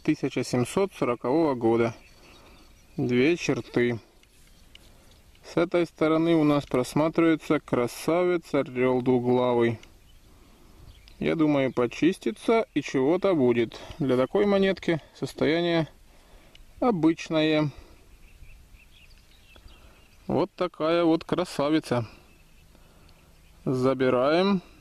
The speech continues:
и покружим. В детстве мы такую траву называли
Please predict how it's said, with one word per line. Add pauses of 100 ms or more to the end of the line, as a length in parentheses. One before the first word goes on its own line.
(200)
и
покружим. (2000)
В
детстве
мы
такую
траву
называли